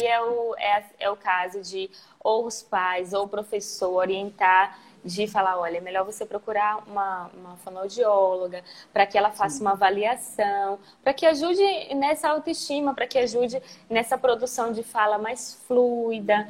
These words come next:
Speaker 1: né, com uma melhor fluência, identificar exatamente do que se trata." Então,
Speaker 2: Sim.
Speaker 1: eu acho que o professor tem papel fundamental, né, nessa, nesse processo, no sentido de,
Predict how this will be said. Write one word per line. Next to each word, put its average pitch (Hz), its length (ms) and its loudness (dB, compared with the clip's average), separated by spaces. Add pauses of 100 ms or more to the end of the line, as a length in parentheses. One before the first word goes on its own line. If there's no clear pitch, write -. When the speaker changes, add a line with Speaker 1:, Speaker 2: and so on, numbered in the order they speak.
(240)
Speaker 1:
né, 208 180 4
com 262 200 4
uma 240 180 4
melhor 208 360 4
fluência, 233 840 2
identificar 311 720 2
exatamente 233 840 -2
do 202 160 -8
que 214 140 -18
se - 160 -10
trata." 214 760 2 (340)
Então, 247 680 0
Speaker 2:
Sim. - 80 -12
Speaker 1:
eu 233 200 0
acho 233 260 0
que 247 440 -4
o 220 200 -2
professor 220 480 -4
tem 220 160 -8
papel 214 360 0
fundamental, 254 1040 -2 (380)
né, 185 320 -2 (540)
nessa, 185 920 4
nesse 196 260 -2
processo, 196 1040 -2 (260)
no 214 140 -2
sentido 247 600 -4
de, 262 880 -4